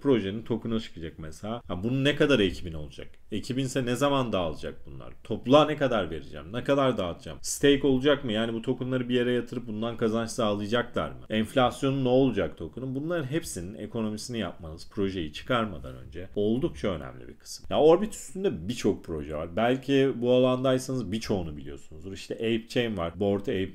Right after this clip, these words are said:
Yacht Club'ın A. Bunun üstünde şu an N F T platformları, oyunlar, birçok proje var. Proof of Play var. Daha önce de bahsetmiştim eğitim serimizde. Pirate Nation oyunu. Yine Orbit üzerinde bir proje. EduChain var. Open Campus'un projesi.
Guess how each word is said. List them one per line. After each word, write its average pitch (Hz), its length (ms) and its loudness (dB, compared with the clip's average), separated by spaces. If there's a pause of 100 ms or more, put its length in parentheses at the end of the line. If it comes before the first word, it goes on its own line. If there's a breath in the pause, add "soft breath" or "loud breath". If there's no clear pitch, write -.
Yacht 95 480 -4
Club'ın 92 280 -2 (480)
A. 80 280 -4 (120)
Bunun 110 180 2
üstünde 113 360 -4
şu 113 160 -2
an 104 60 -2
N 104 200 -2
F - 80 -12
T - 120 -20
platformları, 101 720 -2
oyunlar, 98 680 -6
birçok 113 380 -2
proje 69 280 -8
var. - 260 -14
Proof 113 260 2
of 127 240 2
Play 127 300 6
var. 123 200 2
Daha 113 180 2
önce 117 160 0
de 113 140 2
bahsetmiştim 107 960 -2
eğitim 92 340 -4
serimizde. 90 720 -4 (180)
Pirate 95 420 0
Nation 95 300 -6
oyunu. 80 280 -10
Yine 202 220 0
Orbit 98 460 -2
üzerinde 76 360 -6
bir 71 60 -12
proje. - 500 -14
EduChain 131 600 0
var. 107 220 2
Open 117 260 -8
Campus'un 104 460 -4
projesi. 98 640 -2